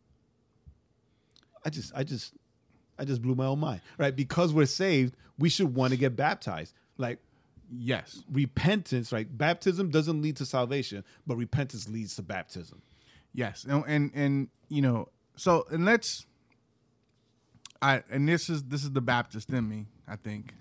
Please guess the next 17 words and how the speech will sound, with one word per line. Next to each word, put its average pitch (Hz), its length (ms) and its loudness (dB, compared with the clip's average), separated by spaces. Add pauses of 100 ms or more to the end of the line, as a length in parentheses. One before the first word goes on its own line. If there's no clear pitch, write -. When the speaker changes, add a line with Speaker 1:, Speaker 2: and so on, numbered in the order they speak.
(200)
Speaker 2:
<laughs> - 1080 -6
coming 110 280 -4
out 104 200 -8
here. 104 160 -8
But, 117 300 0
uh, 110 220 -4 (1160)
you 165 140 4
know, 143 340 6 (800)
we're 143 100 -4
talking 208 240 0
about 135 240 -2
baptism 165 800 0 (460)
like 117 240 -6
Jesus 117 480 0
was 107 120 -8
baptized, 95 720 -14 (1200)
right? 113 300 -4